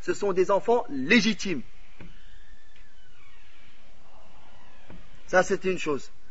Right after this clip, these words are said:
Deuxième chose, tous les enfants qui naissent hors mariage, ce sont des enfants adultérins,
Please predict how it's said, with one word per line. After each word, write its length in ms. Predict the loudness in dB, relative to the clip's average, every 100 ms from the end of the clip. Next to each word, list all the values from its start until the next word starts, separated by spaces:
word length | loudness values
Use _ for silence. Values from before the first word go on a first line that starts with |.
| -4 -2
Deuxième 340 | 8 10 10 8
chose, 300 | 6 4 4 -4 -4 4
tous 180 | 8 10
les 240 | 8 10
enfants 280 | 8 10 4
qui 160 | 6
naissent 280 | 4 4 2 12
hors 240 | 12 12
mariage, 760 | 10 8 10 10 10 8 4 -2 -2 -4 -4 -4 -4 -4 -4
ce 120 | 0
sont 200 | 2 4
des 200 | 6 6
enfants 460 | 6 4 6 4 4
adultérins, 840 | 8 8 8 0 0 6 8 10 6